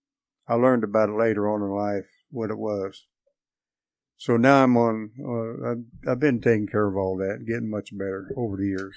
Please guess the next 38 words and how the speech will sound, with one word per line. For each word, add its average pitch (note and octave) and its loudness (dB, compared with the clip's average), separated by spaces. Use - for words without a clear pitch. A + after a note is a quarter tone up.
But, C3 8
uh, G#2+ -2
as B2 -2
I C#3+ 8
went E3+ 4
from C3 4
the C3 6
Air C#3+ 10
Force, C3+ 8
I C3 2
went C#3 6
to D3 6
aircraft B2 8
mechanic B2+ 6
school B2+ -2
'cause A#2 -10
I A2+ 0
wanted A#2+ 4
to A2 0
learn. A#2+ 6
Now C3 4
I B2+ 2
learned C#3+ 6
to A#2+ 2
fly C3 4
then. A#2 4
I A#2 2
thought, A2+ -2
"If G2 -4
them B2+ 2
other F#3+ -2
guys A#2 4
can G#2+ -2
do A2 0
it, C3 -6
so C3 -2
can B2+ -2
I." B2+ -4